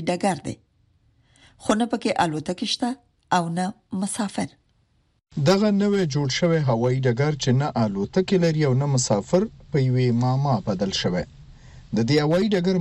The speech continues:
Speaker 2: مالي تمویل دوه سوه څلوېښت میلیون ډالر دی چې ټول د چین لخوا شوی. خو هر څوک په دې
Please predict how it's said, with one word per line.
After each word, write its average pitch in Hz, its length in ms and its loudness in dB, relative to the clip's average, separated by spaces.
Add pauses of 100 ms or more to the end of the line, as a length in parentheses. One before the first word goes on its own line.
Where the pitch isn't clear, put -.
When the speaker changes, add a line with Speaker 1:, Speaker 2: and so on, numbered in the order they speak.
Speaker 2:
مالي 156 280 0
تمویل 147 380 0
دوه 135 220 2
سوه 127 120 4 (140)
څلوېښت 135 480 0
میلیون 131 340 2
ډالر 123 260 2 (120)
دی 143 160 0
چې - 160 -4
ټول 208 240 2
د 117 100 -4
چین 120 220 0
لخوا 104 220 -4 (100)
شوی. 95 200 0 (380)
خو 143 100 2 (120)
هر 240 120 4 (120)
څوک 220 200 0
په - 140 0
دې 180 80 2